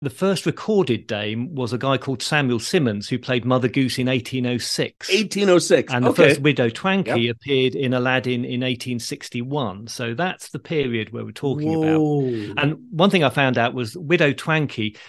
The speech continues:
Speaker 1: that name's not from the original Arabian Nights story.
Speaker 2: No.
Speaker 1: Uh, the character was named at the time after a really low quality and therefore very popular and cheap kind of tea that came from China.
Speaker 2: <laughs>
Speaker 1: So they gave it this name so people would know, you know, the,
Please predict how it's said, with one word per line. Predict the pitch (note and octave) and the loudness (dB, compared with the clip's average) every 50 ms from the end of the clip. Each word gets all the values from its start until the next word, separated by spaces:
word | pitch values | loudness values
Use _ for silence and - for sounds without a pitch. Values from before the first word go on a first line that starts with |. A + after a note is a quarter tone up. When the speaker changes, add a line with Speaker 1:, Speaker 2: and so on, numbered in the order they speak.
| - _ _ | -20 _ _
Speaker 1:
that | C#3+ F#3 F#3 F3 E3+ | 0 2 2 2 2
name's | D#3 D#3 D#3 A2+ A#2+ | 2 2 2 0 0
not | F#3 E3 C#3 | 0 -2 -2
from | - D3 C3 | -2 -2 0
the | B2 B2+ B2+ | 2 2 2
original | B2 C3 - - A#2+ A#2 A#2+ | 2 0 0 0 -2 0 0
Arabian | A#2 A#2+ A#2+ A2 A2+ A2 G#2+ | 0 0 0 0 0 -2 -2
Nights | B2 C#3+ C#3 B2+ - - | -2 -2 -2 -2 -4 -8
story. | - - - A2+ G#2 G2+ G2 G2+ G2+ A2 A#2 A#2 _ - | -10 -10 -8 -10 -10 -10 -10 -12 -14 -14 -16 -12 _ 0
Speaker 2:
No. | C#3+ C3+ A2+ | 2 2 2
Speaker 1:
Uh, | A2 | 0
the | A2 A2+ | -4 -8
character | A2 - - G3 F#3+ E3+ - - C3+ A#2+ | -8 -4 -2 -2 0 -2 -2 -4 -6 -4
was | B2 G2+ B2 | -4 -4 -2
named | C3+ C#3 D3 D3 C3+ A#2+ A#2+ | -2 0 0 0 0 -2 -2
at | A#2+ | -4
the | - A2+ | -6 -8
time | - - - F3 F3+ E3 B2 G#2+ G2 G2 G2+ - - - - - _ _ - | -10 -10 -8 -6 -4 -2 -2 -2 -4 -6 -10 -14 -18 -20 -20 -20 _ _ -8
after | - C#3+ C#3 C3+ - - C3+ C3 - | -4 -2 -2 -2 -2 -2 -4 -4 -2
a | C3+ C3 | -2 -2
really | C3 D3+ F3 G3 F#3+ F3+ D3+ | 0 0 0 0 0 0 0
low | C#3+ C#3 D3 D3+ D#3 D#3 | 2 4 6 6 6 4
quality | D3+ D#3 - - D#3 C#3 C3 C3 A#2+ - - C#3+ C3 B2+ B2+ - | 2 -2 -6 -4 -2 -2 -2 -4 -6 -8 -6 -6 -6 -4 -6 -6
and | - B2+ B2 B2+ | -6 -6 -4 -2
therefore | C3 B2+ B2 A2+ - C3+ A#2+ | 0 -2 -2 -2 -4 -4 -4
very | A2+ B2+ B2 A#2 | -2 -2 -2 -2
popular | A#2 - - F#3 - - - A#2 A2 A2+ A2+ A#2 - | -4 -4 -4 -6 -4 -4 -6 -6 -6 -4 -6 -6 -8
and | C#3+ A2 G2+ | -10 -10 -6
cheap | - - D#3 - - | -4 -2 -4 -4 -4
kind | - - C#3 A#2+ G#2+ A2 | -8 -6 -6 -6 -6 -6
of | - _ | -10 _
tea | - - - F#3+ D#3 A2 G2 G2 G2 _ _ _ - _ _ _ - | -12 -8 -4 -4 -4 -4 -4 -8 -12 _ _ _ -20 _ _ _ -8
that | C3 C3+ - | -8 -8 -6
came | - D3 C#3+ C#3 B2+ | -4 -4 -2 -2 -2
from | - B2+ B2 | -4 -4 -6
China. | A#2 - - D#3+ D#3 D3 B2+ G#2+ G#2 G#2+ - - - - G#3 - - - G3 - - - B3 B3 - - | -6 -6 -6 -6 -4 -2 -2 -2 0 0 -2 -2 0 2 0 0 2 2 0 0 0 0 -2 -2 -2 -2
Speaker 2:
<laughs> | F3+ | 0
Speaker 1:
So | C#3+ D3 C3+ | 2 2 4
they | D3 C#3+ | 4 4
gave | - E3+ E3 F#3 F#3 C#3+ | 4 4 4 4 4 2
it | D3 C#3 | 0 -2
this | C#3 B2+ - - | -4 -6 -4 -2
name | D3 D3 D#3+ D3+ B2+ A#2 A2+ A#2 | 0 2 2 4 2 2 0 -2
so | - - C3+ B2 | -2 -2 -2 -2
people | - C3+ C#3+ C#3 C3+ B2 | 0 -2 -2 -2 -4 -6
would | A#2+ B2 B2 | -6 -4 -4
know, | C3+ C3+ D3+ D3 C#3 C3 B2 A#2+ G#2+ G#2+ - | 0 2 4 6 6 6 4 2 0 -4 -6
you | E3 C3+ | -6 -4
know, | B2 A2 G2 | -4 -4 -2
the, | F#2+ A#2 | -4 -4